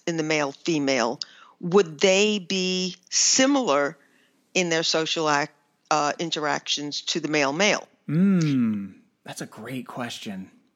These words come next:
Speaker 1: Uh, so we don't know. You
Speaker 2: Yeah.
Speaker 1: know, we don't, we really don't know. Um,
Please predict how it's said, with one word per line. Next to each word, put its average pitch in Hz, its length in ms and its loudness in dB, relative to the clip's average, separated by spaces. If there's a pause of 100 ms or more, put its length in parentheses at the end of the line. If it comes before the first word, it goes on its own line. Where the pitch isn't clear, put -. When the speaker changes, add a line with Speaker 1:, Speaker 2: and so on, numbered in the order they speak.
(760)
Speaker 1:
Uh, 170 460 4
so 214 420 2
we 240 160 2
don't 247 240 0
know. 175 280 0 (340)
You 131 100 0
Speaker 2:
Yeah. 123 60 0
Speaker 1:
know, 170 80 0
we 180 100 -4
don't, 190 280 0
we 202 120 -4
really 202 280 2
don't 165 260 2
know. - 300 0 (600)
Um, 175 640 4